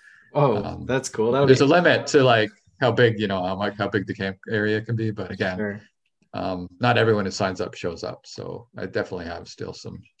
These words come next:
Speaker 1: Gotcha.
Speaker 2: still some space available there.
Speaker 1: Gotcha. All right, cool. Well, I figured this would be easier to do. We don't have to, well, not recording anymore, but, um,
Speaker 2: Okay.
Speaker 1: yeah,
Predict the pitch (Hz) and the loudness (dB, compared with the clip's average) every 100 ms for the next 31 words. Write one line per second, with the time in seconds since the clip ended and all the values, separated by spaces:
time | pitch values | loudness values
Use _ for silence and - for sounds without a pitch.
0 | - 104 101 110 110 _ _ _ 101 - | -12 -10 -10 -14 -18 _ _ _ -8 -8
1 | 90 - 90 85 90 90 87 90 87 90 | -12 -8 -6 -6 -6 -8 -8 -10 -10 -12
2 | 92 _ _ - 143 214 - 104 - _ | -16 _ _ -8 -6 -6 -10 -12 -14 _
3 | _ _ _ _ - _ _ _ - 247 | _ _ _ _ -20 _ _ _ -2 2
4 | 156 226 - 311 127 - 180 180 240 214 | 2 0 0 2 2 2 2 4 6 6
5 | 165 156 151 131 127 127 120 110 117 110 | 4 -2 -2 0 0 0 0 -2 -2 -2
6 | 123 110 104 - 101 98 110 110 - 110 | -2 -4 -8 -8 -10 -8 -8 -8 -10 -10
7 | 107 - - 98 95 95 95 98 101 92 | -10 -10 -6 -6 -6 -14 -14 -14 -12 -14
8 | _ - - _ - 101 98 95 98 101 | _ -20 -20 _ -4 -2 0 -4 -6 -10
9 | - - - - - - 139 139 90 | -12 -16 -16 -18 -16 -2 2 2 0